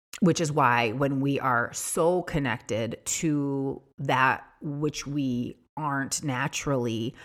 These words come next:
we easily get overwhelmed. It re-, easily creates an imbalance. It easily, um, takes our minds into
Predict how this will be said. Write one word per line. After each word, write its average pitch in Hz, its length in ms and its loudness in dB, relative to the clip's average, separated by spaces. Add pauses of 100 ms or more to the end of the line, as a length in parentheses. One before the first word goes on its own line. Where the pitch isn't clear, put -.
(400)
we 151 540 0
easily 175 440 0
get 139 160 -2
overwhelmed. 127 640 -4
It - 240 -8
re-, 170 300 -2
easily 170 420 2
creates 131 400 0
an 127 80 0
imbalance. 120 720 -2
It - 180 -8
easily, 143 720 -2 (300)
um, 123 640 -2 (1300)
takes - 760 0 (240)
our 131 720 0
minds 143 1120 2 (720)
into 139 1080 -2